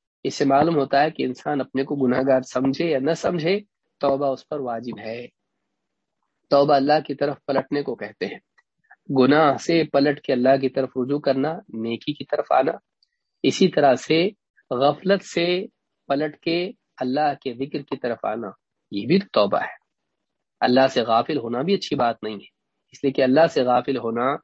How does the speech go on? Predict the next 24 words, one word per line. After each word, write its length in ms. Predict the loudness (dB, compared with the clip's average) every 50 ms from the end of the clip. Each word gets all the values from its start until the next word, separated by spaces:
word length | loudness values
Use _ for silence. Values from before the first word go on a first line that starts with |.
| _ _ _ _ _ _ _ -2
اللہ 320 | 0 2 4 4 2 2
کو 140 | 0 -2 -6
بھولنا، 680 | -6 -6 -8 -6 -4 -4 -2 -2 -2 -2 0 0 -2 -4 -6 -10 _ _ _ _ _ 0
یہ 160 | 2 2 2
انسان 420 | 2 0 -2 -2 -2 -2 -2 -4
کے 140 | -4 -4 -4
فسق 380 | -4 -2 -4 -6 -6 -10 _ _
کی 200 | -8 -6 -6 -6
شروعات 680 | -6 -4 -2 0 2 2 4 2 2 0 -4 -10 -16
ہے۔ 260 | -18 -18 -20 _ _ _ _ _ _ -18 -14 -14 -14 -14 -16 -20 _ _ _ _ _ _ _ _ _ _ _ _ _ _ _ _ _ _ _ _ _ _ _
وَلَا 200 | 0 2 4 2
تَكُونُوا 460 | 2 0 -2 -4 -4 -2 -2 -2 -2
كَالَّذِينَ 520 | -2 -2 -4 -2 -2 -4 -4 -4 -4 -4 -4
نَسُوا 340 | -6 -6 -8 -10 -12 -8 -2
اللَّهَ 300 | 2 4 4 4 4 2 -2 -2
فَأَنسَاهُمْ 640 | -4 -4 -4 -6 -6 -4 -4 -2 0 0 -2 -2
أَنفُسَهُمْ 500 | -4 -6 -8 -10 -8 -4 -2 -2 0 0
أُولَئِكَ 500 | -2 0 2 4 4 6 4 4 2 2
هُمُ 220 | 0 0 2 0 0
الْفَاسِقُونَ۔ 600 | 0 2 0 0 0 -2 -10 -14 -12 -12 -12 -12 _ _ _ _ _ _ _ _ _ _ _ _
اللہ 160 | -2 2 2 4
نے 100 | 4 4
کیا 180 | 4 4 2 2
کہا؟ 220 | 2 -2 -10 -14